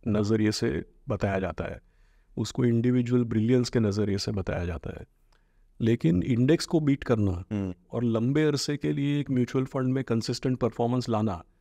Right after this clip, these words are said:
Speaker 1: that is not just an art, it is not just about stock picking। उसमें पोर्टफोलियो कंस्ट्रक्शन और साइंस बहुत ज़्यादा है।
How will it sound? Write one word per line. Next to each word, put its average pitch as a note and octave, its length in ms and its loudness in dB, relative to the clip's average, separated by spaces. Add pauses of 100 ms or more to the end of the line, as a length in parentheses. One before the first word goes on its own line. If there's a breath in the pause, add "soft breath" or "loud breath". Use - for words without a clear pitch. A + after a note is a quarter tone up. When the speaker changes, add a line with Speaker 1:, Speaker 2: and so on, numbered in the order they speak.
(480)
Speaker 1:
that C3 220 2
is C#3+ 140 2
not C3 180 4 (840)
just A2+ 320 2
an A#2 100 4
art, F2 260 -2 (460)
it A#2 120 0
is C3+ 100 4
not A#2 200 4
just A#2 280 2
about G2+ 240 -2
stock - 260 -6 (100)
picking। - 240 -8 (680)
उसमें B2 260 0
पोर्टफोलियो A#2+ 420 2
कंस्ट्रक्शन A#2+ 720 0
और A#2 120 2
साइंस A2 760 -2 (440)
बहुत A2+ 300 0
ज़्यादा F#2+ 260 2
है। - 180 -8